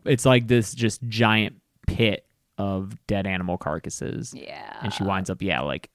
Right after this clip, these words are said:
Speaker 1: elbow deep in it. It's real nasty.
Speaker 2: It's so gross. And she sees people hands.
Speaker 1: Oh, there's a person hanging on.
Speaker 2: Yeah.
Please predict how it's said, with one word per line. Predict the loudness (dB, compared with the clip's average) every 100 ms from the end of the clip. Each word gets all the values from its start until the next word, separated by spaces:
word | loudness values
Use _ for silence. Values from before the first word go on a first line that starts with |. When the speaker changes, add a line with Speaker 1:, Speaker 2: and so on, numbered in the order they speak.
| 2
Speaker 1:
elbow | 6 6 6 2
deep | -2 -6
in | -8
it. | -8
It's | -10 -6
real | 4 8 8
nasty. | 6 -2 -4 -6
Speaker 2:
It's | -6 -10
so | -12 -4 -2
gross. | -2 -8 -12 -10 -8
And | -8
she | -8 -10
sees | -10 -12 -12 -14 -20 _ _
people | -20 -18 -18 -20 -20
hands. | -20 -20 -20 -6
Speaker 1:
Oh, | 0 4 4
there's | 4
a | 2
person | 2 2 0
hanging | 0 2 2 2
on. | 0 -4
Speaker 2:
Yeah. | -8